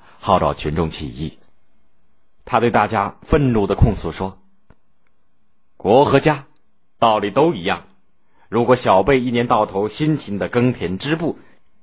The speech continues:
积了一点点粮食布匹，却全给父兄拿去用光，父兄稍不称心，还要把小辈毒打、辱骂，甚至虐待、处死，你们说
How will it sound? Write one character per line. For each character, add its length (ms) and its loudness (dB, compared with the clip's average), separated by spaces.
积 260 2
了 100 4
一 160 0
点 200 2
点 180 0
粮 260 2
食 140 -6
布 180 2
匹， 300 -8
却 160 2
全 340 4
给 160 2
父 220 2
兄 180 0
拿 220 2
去 200 2
用 180 0
光， 320 0
父 220 -2
兄 260 -8
稍 260 2
不 120 2
称 180 -4
心， 220 -4
还 160 0
要 100 4
把 140 2
小 300 -4
辈 160 -2
毒 260 -4
打、 160 4
辱 260 -4
骂， 300 0
甚 200 -4
至 100 -6
虐 200 0
待、 160 -4
处 280 -2
死， 240 -12
你 180 -12
们 140 -6
说 240 -6